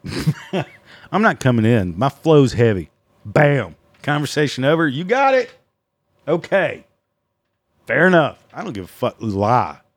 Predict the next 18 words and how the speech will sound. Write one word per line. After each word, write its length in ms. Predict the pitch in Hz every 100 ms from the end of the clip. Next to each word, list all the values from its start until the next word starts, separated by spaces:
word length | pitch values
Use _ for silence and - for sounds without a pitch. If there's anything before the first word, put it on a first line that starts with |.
| _ _ _ _
God, 240 | - - -
we're 260 | 107 110 156
not 140 | 180
gonna 160 | 202 160
check. 540 | - 156 180 170 - _ _ _ _ _ _ - _ -
We 160 | 120 120
are 80 |
not 260 | 98 131 156
gonna 160 | 180 165
check. 440 | - 143 143 - _ - _ _
Go 120 | 139
ahead 140 | 147 165
and 140 | 120
lie 240 | 127 147
and 100 | 139
use 200 | 131 156
that 160 | 135 147
excuse. 460 | 135 - 143 147